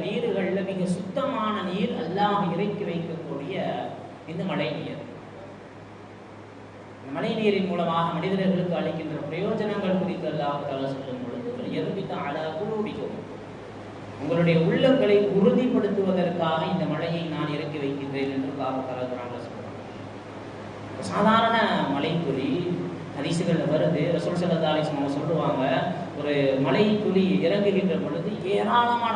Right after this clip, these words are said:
மலக்குமார்கள் மழைத்துளியோடு இறங்குகின்றார்கள். ஒரு துளி அது மலை வானத்திலிருந்து இறங்குகிறது என்று சொன்னால், அந்த மழைத்துளி எந்த இடத்திற்கு சென்றடைய வேண்டும் என்கின்ற அந்த விஷயத்திற்கு ஒரு பொறுப்பாக ஒரு மலக்கை அல்லாஹ் தஆலா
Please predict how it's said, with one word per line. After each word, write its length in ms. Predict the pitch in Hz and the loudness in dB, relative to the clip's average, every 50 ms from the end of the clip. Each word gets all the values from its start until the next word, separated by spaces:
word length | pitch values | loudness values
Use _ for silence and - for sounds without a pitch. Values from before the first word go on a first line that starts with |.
| 180 170 | 0 -2
மலக்குமார்கள் 800 | 170 190 208 190 202 208 208 190 185 180 185 180 - - - - | 0 0 0 0 0 0 0 0 2 2 2 2 0 0 -2 -2
மழைத்துளியோடு 640 | 160 165 190 208 - - 190 185 180 170 170 165 165 170 156 | -2 -2 -2 -2 -2 -2 -2 -2 0 2 2 2 2 2 2
இறங்குகின்றார்கள். 760 | 156 143 147 147 131 135 135 135 127 - - - - - - - - - - - - - | 0 0 -2 -2 -2 -4 -2 -2 -2 -2 -4 -4 -6 -8 -8 -10 -12 -12 -14 -6 -2 2
ஒரு 100 | 196 196 - | 4 4 6
துளி 180 | 262 277 302 277 262 | 6 8 8 8 8
அது 100 | 240 - - 220 | 6 6 6 6
மலை 160 | 220 247 - - 247 262 | 6 6 6 6 6 6
வானத்திலிருந்து 640 | 233 240 269 269 277 269 262 254 254 254 254 233 247 | 6 6 6 6 4 6 6 4 4 4 4 4 4
இறங்குகிறது 480 | 262 262 262 254 247 233 220 214 214 202 | 4 2 2 4 2 4 4 2 2 2
என்று 120 | 202 208 196 | 0 0 0
சொன்னால், 380 | 196 185 180 185 220 240 - 240 254 - - - 165 | -2 0 0 2 4 4 4 2 2 0 -2 -2 -2
அந்த 240 | 202 214 240 - 262 247 233 220 208 - - - | -2 0 0 4 6 6 8 8 8 6 6 4
மழைத்துளி 500 | 202 247 285 - 294 - 285 277 277 285 262 247 - | 4 4 4 4 4 2 2 2 2 4 4 4 4
எந்த 140 | 277 294 311 262 285 | 4 6 6 6 8
இடத்திற்கு 500 | 294 302 302 285 302 294 - - - 302 269 - | 8 6 6 6 4 2 2 0 -2 -2 -2 0
சென்றடைய 480 | 262 233 240 277 285 277 285 262 254 247 233 220 - | 0 0 0 0 0 0 0 0 2 2 2 2 4
வேண்டும் 320 | 254 269 269 262 - 240 233 | 4 4 4 4 2 0 -2
என்கின்ற 320 | 240 240 240 233 214 220 220 208 196 190 175 165 - - - - - - | -4 -4 -6 -6 -4 0 0 2 2 4 2 2 2 0 -4 -6 -8 -6
அந்த 120 | 180 208 226 233 | -4 -4 -2 -2
விஷயத்திற்கு 640 | - 233 - 311 302 285 277 285 262 254 262 254 262 247 233 233 | -2 -2 -2 0 2 2 4 4 4 4 4 4 4 4 4 4
ஒரு 120 | 233 226 - - | 4 4 4 4
பொறுப்பாக 500 | 269 294 - 359 - - - - 254 247 254 254 247 | 4 6 6 6 4 4 6 6 6 6 6 6 4
ஒரு 100 | - 214 214 | 2 2 2
மலக்கை 320 | 220 254 - - 262 254 240 220 | 2 2 2 2 2 0 0 0
அல்லாஹ் 360 | 220 233 233 233 233 233 226 226 | 0 2 4 6 6 6 6 4
தஆலா 260 | 226 220 208 196 185 | 2 0 0 2 2